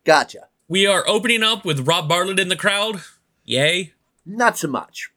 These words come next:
Speaker 2: It's Rob Bartlett. We've, we've already dis-, established that we're not fans of Rob Bartlett's work,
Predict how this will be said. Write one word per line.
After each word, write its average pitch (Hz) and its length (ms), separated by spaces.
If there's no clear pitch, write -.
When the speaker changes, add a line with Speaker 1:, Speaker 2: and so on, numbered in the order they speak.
Speaker 2:
It's 190 340
Rob 151 240
Bartlett. 135 320
We've, 185 220
we've 240 260
already 254 220
dis-, - 240
established 185 640
that 147 320
we're 165 140
not 165 180
fans 143 220
of 131 60
Rob 131 180
Bartlett's 120 340
work, 135 320